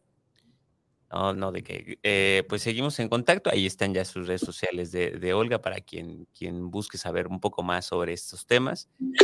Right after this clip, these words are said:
También de No Te Quedes con la Duda. Pues, eh, esta fue la emisión número treinta y cuatro de No Te Quedes con la Duda. Estamos ya a dos, a dos, eh, episodios de terminar esta primera temporada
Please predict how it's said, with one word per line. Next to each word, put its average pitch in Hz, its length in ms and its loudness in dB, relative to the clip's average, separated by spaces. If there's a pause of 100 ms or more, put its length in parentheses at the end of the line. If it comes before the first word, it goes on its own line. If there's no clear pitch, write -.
(240)
También 92 420 0
de 90 180 -4
No 92 80 -2
Te - 120 -20
Quedes - 200 -8
con 87 140 -4
la 85 100 -2
Duda. - 280 -8 (720)
Pues, 110 380 8
eh, 113 260 8
esta 143 280 2
fue 170 320 6
la 147 160 6
emisión 123 520 2
número 131 320 4
treinta 95 320 -2
y 90 60 -4
cuatro 120 460 6
de 95 220 0
No 98 200 -2
Te - 100 -12
Quedes 104 260 2
con 92 220 -2
la 85 100 -2
Duda. 101 240 0
Estamos 92 480 -4
ya 107 260 4
a 82 240 -4
dos, 113 480 2
a 92 160 4
dos, 107 360 0
eh, 92 440 2
episodios 101 680 0
de 87 120 -2
terminar 92 400 0
esta 92 260 -2
primera 90 320 2
temporada 113 680 6